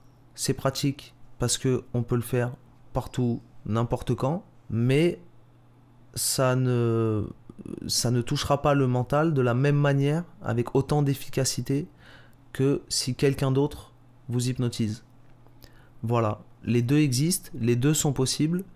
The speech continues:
Essayez, c'est tout ce que je peux vous conseiller. Essayez l'auto-hypnose. Il y a plein de tutos sur internet, euh, il y a des bouquins qui existent là-dessus. Moi, j'ai commencé par ça. Essayez l'hétéro-hypnose, l'hypnose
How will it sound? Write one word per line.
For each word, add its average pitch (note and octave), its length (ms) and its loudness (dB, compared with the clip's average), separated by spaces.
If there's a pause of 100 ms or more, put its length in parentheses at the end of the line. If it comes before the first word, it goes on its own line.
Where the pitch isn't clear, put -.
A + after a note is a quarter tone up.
(540)
Essayez, C#3+ 580 2 (1160)
c'est A#2+ 220 -6
tout - 120 -6
ce C3 80 -4
que C#3+ 100 -2
je C3 80 -4
peux - 80 -2
vous B2+ 140 0
conseiller. C3 480 -2 (260)
Essayez C#3+ 380 4
l'auto-hypnose. C#3 800 2 (960)
Il - 80 -2
y A#2 120 4
a A2+ 160 4
plein C#3 340 2
de C3 160 4
tutos C3+ 560 0
sur B2+ 240 -2
internet, B2+ 720 0 (540)
euh, G2+ 520 0
il G2+ 80 0
y A2 80 2
a A2 60 4
des A2 120 2
bouquins B2 400 0
qui C3 100 -4
existent B2 440 -2
là-dessus. A#2+ 260 -4
Moi, B2 160 0
j'ai A2 120 0
commencé B2 440 0
par A#2+ 160 -4
ça. B2+ 240 -6 (180)
Essayez D#3+ 460 4
l'hétéro-hypnose, D3 1000 2
l'hypnose B2+ 640 0